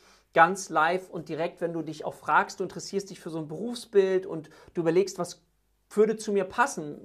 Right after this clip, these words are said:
mit was möchte ich gerne arbeiten. Ich werde dir natürlich auch in diesem Video einiges dazu erklären, aber lass uns doch mal ganz kurz reingehen. Okay, Coach, Berater, Coaching, Beratung, psychologische Beratung, das sind so Dinge,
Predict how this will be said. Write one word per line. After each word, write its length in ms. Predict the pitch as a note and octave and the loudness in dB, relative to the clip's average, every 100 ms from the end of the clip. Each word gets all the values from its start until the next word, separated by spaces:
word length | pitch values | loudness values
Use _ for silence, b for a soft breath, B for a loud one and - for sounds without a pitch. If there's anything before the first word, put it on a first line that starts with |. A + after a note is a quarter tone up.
| - | -8
mit 160 | F3 E3 | -4 2
was 240 | F#3+ G#3+ | 2 2
möchte 280 | G3+ G3+ G3+ | 0 0 -2
ich 100 | F3+ | -4
gerne 280 | F#3 E3+ D#3 | -2 0 2
arbeiten. 500 | A#3 G3 D3 C3+ C3+ | 4 6 4 2 -4
Ich 120 | C3 | -4
werde 140 | D3+ | -4
dir 80 | D3+ | -4
natürlich 280 | D#3 D3+ C#3+ | -8 -10 -8
auch 120 | C#3 | -8
in 80 | D3 | -8
diesem 220 | C#3+ C#3+ | -14 -12
Video 180 | G#3 G#3 | -2 0
einiges 400 | - F3 F3 - b b b b | 0 -2 -8 -12 b b b b
dazu 280 | D#3 D3+ E3 | -8 -6 -6
erklären, 440 | D3+ - D3+ C#3+ - _ _ _ _ _ _ - - | -6 -4 -6 -6 -10 _ _ _ _ _ _ -16 -8
aber 180 | C3+ | -2
lass 220 | F3 G#3 A3+ | 0 0 -2
uns 160 | G#3+ | -4
doch 120 | G3 | -4
mal 160 | F3 E3+ | -2 -2
ganz 260 | D#3 D#3 - | -2 -4 -6
kurz 320 | C#3+ C#3 - | -8 -8 -6
reingehen. 460 | A2+ C3+ C3 G2 - _ b b b b b b b b b _ _ | -4 -4 -10 -16 -20 _ b b b b b b b b b _ _
Okay, 520 | - C#3+ - A#2 - _ _ _ - | -8 -8 -8 -12 -12 _ _ _ -6
Coach, 680 | - G#3+ A3+ A3 - - - _ | 6 10 10 8 -2 -14 -20 _
Berater, 760 | F3+ D3 D#3 C#3+ D3+ D3+ - - _ _ _ _ _ _ _ | -6 -2 0 -2 -4 -10 -18 -20 _ _ _ _ _ _ _
Coaching, 840 | - G3 G3+ G3+ G3 D#3 A2 E2 _ _ _ _ b b b - | -6 4 4 4 -2 -8 -10 -12 _ _ _ _ b b b -2
Beratung, 600 | E3 F3 F#3+ G#3+ D3 C3 | 0 2 2 0 -6 -8
psychologische 880 | - A3+ A3+ G3+ G#3+ A#3+ G#3+ A3 F3 | -4 -2 2 4 6 4 0 -2 -4
Beratung, 720 | D#3+ C3 B2+ B2+ - - G2 | -6 -6 -4 -6 -8 -16 -4
das 200 | F3+ G3+ | -4 -4
sind 180 | C4 B3+ | -8 -6
so 100 | F3 | -6
Dinge, 540 | C3 G3+ C4 D#4 F#4+ | -2 -2 -2 -6 -8